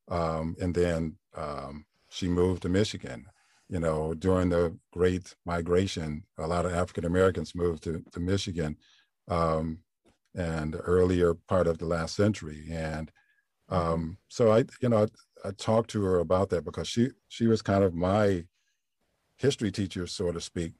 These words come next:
Speaker 1: Uh, that's what I learned a lot about what you may see in the news nowadays. Um, you know, they talk about what happened in Tulsa, Oklahoma, and all that on the
Speaker 2: Mm-hmm.
Speaker 1: news.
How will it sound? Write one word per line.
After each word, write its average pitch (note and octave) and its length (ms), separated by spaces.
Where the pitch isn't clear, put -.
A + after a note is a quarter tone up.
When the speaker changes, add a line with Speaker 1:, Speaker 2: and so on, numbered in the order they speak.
Speaker 1:
Uh, E2+ 200
that's F#2+ 260
what G2 160
I F#2+ 120
learned G2+ 440
a F2+ 80
lot G2 320
about E2+ 480
what G2+ 200
you G#2+ 100
may G2 180
see G2+ 420
in F#2+ 80
the F2+ 100
news G2+ 580
nowadays. F2+ 840
Um, E2+ 580
you G2 80
know, F2 120
they F2+ 60
talk F#2 260
about F#2 320
what F#2 120
happened F#2+ 300
in F2+ 140
Tulsa, F#2 380
Oklahoma, F#2 840
and E2+ 180
all F#2 200
that F#2 380
on F2 120
the - 60
Speaker 2:
Mm-hmm. - 80
Speaker 1:
news. F#2+ 340